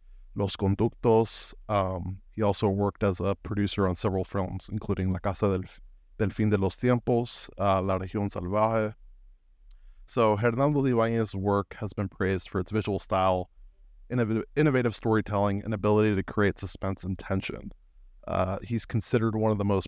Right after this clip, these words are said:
promising directors in Latin American cinema and continues to be a prominent figure in the horror genre. I will also mention that this film is a co-production with Argentina. So in case anyone was watching and was like, "What the hell is Argentina doing up there in the opening credits?"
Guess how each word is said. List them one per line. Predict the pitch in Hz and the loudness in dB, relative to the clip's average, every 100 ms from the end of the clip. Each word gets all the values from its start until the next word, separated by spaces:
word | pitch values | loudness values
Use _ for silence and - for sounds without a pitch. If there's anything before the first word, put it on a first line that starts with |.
| - | -6
promising | - 107 110 104 98 | -2 0 2 0 -4
directors | 98 98 95 104 92 | 2 2 2 0 -2
in | 87 | -2
Latin | 95 - | -2 -2
American | 92 92 87 | -4 -6 -6
cinema | - - 110 95 98 - - | -6 0 4 4 4 0 -8
and | 101 92 | -8 -2
continues | 95 - 113 104 | -4 0 0 2
to | 95 | 0
be | 92 92 | 0 0
a | - | 0
prominent | - - 101 98 95 | -4 0 2 2 0
figure | - 90 95 | -2 0 0
in | 90 - | -2 -4
the | 98 | -4
horror | 92 135 107 90 | -2 2 2 2
genre. | - - - - - _ - - - | -4 -6 -12 -14 -20 _ -20 -20 -4
I | 101 101 | 0 0
will | 101 - | 0 2
also | 139 175 113 | 2 4 2
mention | 104 98 - 95 90 - - _ - | 2 0 -2 -2 -4 -8 -20 _ -4
that | 110 - | -2 0
this | 120 113 - | 0 0 -4
film | - 110 107 | 0 2 4
is | 101 101 | 0 -4
a | |
co-production | - 104 - 98 95 - | -2 -2 0 -2 -2 -2
with | 92 - | -4 -4
Argentina. | 92 92 - 101 - - | -6 -6 -4 -4 -4 -10
So | - 95 92 | -4 -2 0
in | 98 | -2
case | 95 117 113 | 0 0 2
anyone | 113 107 104 | 0 0 0
was | 101 | 2
watching | 101 101 110 | 4 4 2
and | 98 | -2
was | 95 | -2
like, | 95 95 - - | -2 -4 -10 -12
"What | 120 113 | -8 -2
the | 110 | 0
hell | 110 | 0
is | 107 - | 0 0
Argentina | 107 104 98 107 98 | 0 0 -2 0 0
doing | 95 92 95 | 0 0 0
up | - | 0
there | 98 | 0
in | 92 | 2
the | 95 | 0
opening | 92 98 | 0 0
credits?" | 87 120 131 - | 2 2 2 0